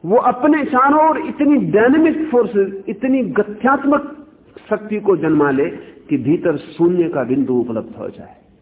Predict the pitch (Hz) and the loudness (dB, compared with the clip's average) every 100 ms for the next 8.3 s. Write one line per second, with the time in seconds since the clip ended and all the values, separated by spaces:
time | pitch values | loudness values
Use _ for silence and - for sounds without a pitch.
0 | _ _ _ _ _ _ _ - _ - | _ _ _ _ _ _ _ -20 _ -4
1 | 143 151 185 175 175 180 185 208 214 208 | -2 0 0 0 0 0 2 4 4 2
2 | 208 - - 233 233 226 - 285 311 302 | 0 -6 -4 -2 -2 -4 0 2 4 2
3 | - - 233 208 175 202 277 269 208 165 | 0 0 0 2 2 2 2 2 0 0
4 | 156 156 151 139 - 143 131 135 139 143 | 0 0 0 -2 0 0 0 -2 -2 -6
5 | 147 - - _ _ _ 135 143 - 143 | -6 -14 -20 _ _ _ -6 -6 -6 -8
6 | 127 - 143 135 131 - - - - 117 | -8 -4 -2 -2 -2 -12 -20 -16 -8 -6
7 | 113 117 110 107 104 - - 104 104 92 | -6 -8 -10 -12 -18 -20 -18 -16 -16 -18
8 | 87 _ | -20 _